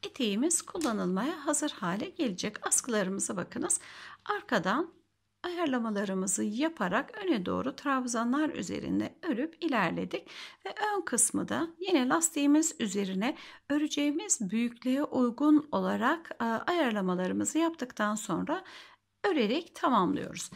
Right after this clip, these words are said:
Evet, bu eteğimizi örmek için bir tane tamamını bitirdim. İkinci ipten de çok az kullandım.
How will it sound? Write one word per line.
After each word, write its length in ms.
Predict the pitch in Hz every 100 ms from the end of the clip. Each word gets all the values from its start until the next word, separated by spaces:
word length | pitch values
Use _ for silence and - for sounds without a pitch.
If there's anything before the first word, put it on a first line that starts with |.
| - - _
Evet, 360 | 392 269 240 -
bu 140 | 403
eteğimizi 640 | 480 302 - 254 240 240 -
örmek 440 | 269 262 254 254 -
için 380 | - 277 330 - - - - -
bir 120 | 359
tane 420 | - 262 240 294
tamamını 680 | 320 240 240 240 240 233 226
bitirdim. 440 | 190 - - - 427 -
İkinci 400 | 330 285 254 220
ipten 340 | - 196 208
de 80 | 370
çok 300 | - 330 -
az 220 | 202 -
kullandım. 640 | - 190 185 180 180 302